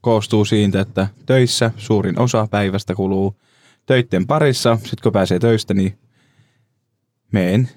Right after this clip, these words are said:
käymään siskojen luona, jos jaksan, ja muuten aika lailla kotona tai kavereitten luona, kavereitten kanssa johonkin kahvilaa juomaan kahvia tai herkuttelemaan jonkun kakkupalan kanssa. Ja sitten jos ei jaksa mitä tehdä, niin sit kotona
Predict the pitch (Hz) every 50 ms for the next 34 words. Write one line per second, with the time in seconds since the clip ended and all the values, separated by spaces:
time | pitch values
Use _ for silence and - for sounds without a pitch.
0 | _ _ _ _ _ _ - - 120 117 110 110 107 107 104 - 104 - - -
1 | 101 95 95 98 95 92 90 90 98 - 104 92 95 - - 90 90 90 90 95
2 | - - 98 95 90 87 101 104 101 101 98 - 95 92 92 90 90 - 92 90
3 | - 92 90 87 87 90 87 87 - 85 - 90 - 135 139 - - 143 139 135
4 | 135 127 123 120 117 120 123 - _ - - - - - _ - 110 110 110 107
5 | 107 101 92 - 107 98 95 101 101 98 95 - 104 98 95 101 98 98 90 95
6 | 95 - - - - - - - - - - - _ - - 104 92 98 95 95
7 | 92 95 92 92 92 92 - _ - 98 95 92 92 92 90 90 - 98 92 90
8 | 107 - 95 90 87 87 - 87 92 92 - _ _ _ _ _ _ _ _ _
9 | _ - 95 85 85 - 90 - - 95 90 87 90 90 87 85 90 - 92 90
10 | - - - - 87 85 87 87 90 85 87 92 92 - - 90 92 92 - -
11 | - _ _ _ _ _ _ _ _ _ _ _ _ _ _ _ _ _ _ -
12 | - 135 123 - _ - 175 180 175 165 - 165 160 151 151 143 - 147 139 139
13 | 127 127 117 107 120 113 113 110 107 104 110 - - 107 95 107 101 101 98